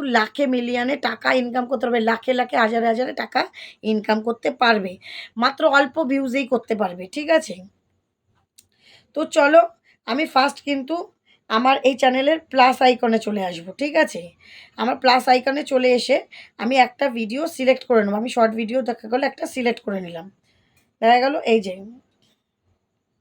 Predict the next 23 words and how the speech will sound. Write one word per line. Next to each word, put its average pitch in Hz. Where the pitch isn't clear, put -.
এই 233
একটা 262
শর্ট 214
ভিডিও 233
আমি 254
একটা, 370
এর 247
আগেও 262
আমি 285
এইটা 269
ভিডিও 240
পোস্ট 233
করেছি 220
দেখেছো, -
এই 220
একটা 247
শর্ট 226
ভিডিও 240
সিলেক্ট 226
করে 208
নিলাম, 185
দিয়ে 294
নেক্সট 302